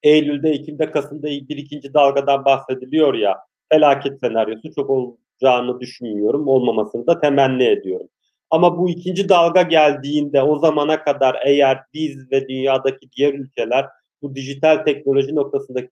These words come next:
kapasitelerini geliştirirlerse ve ikinci dalganın en başından itibaren bu kapasiteyi kullanarak dijital izler takip edilirse ikinci dalgayı yönetmek daha kolay olabilir. Karantina tedbirleri daha rahat alınabilir ve bu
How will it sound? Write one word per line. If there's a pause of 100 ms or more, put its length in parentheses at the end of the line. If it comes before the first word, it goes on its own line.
kapasitelerini
geliştirirlerse (480)
ve
ikinci
dalganın
en
başından
itibaren (360)
bu
kapasiteyi
kullanarak (640)
dijital
izler
takip
edilirse (240)
ikinci
dalgayı
yönetmek
daha
kolay
olabilir.
Karantina
tedbirleri
daha
rahat
alınabilir
ve
bu